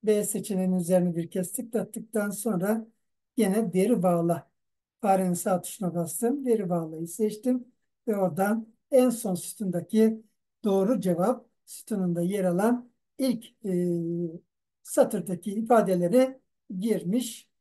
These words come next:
oldum. İşlemi tamamladıktan sonra geri kalan soruların, e, sorular için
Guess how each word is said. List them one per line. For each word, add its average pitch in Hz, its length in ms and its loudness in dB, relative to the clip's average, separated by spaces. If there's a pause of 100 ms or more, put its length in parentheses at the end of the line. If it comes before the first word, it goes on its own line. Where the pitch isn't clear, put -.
(240)
oldum. 190 460 0 (300)
İşlemi 392 340 -8
tamamladıktan 247 720 2
sonra 233 500 -4 (300)
geri 285 260 -2
kalan 254 240 0
soruların, 214 800 -4 (280)
e, 202 420 -2
sorular 247 460 6
için 220 500 -4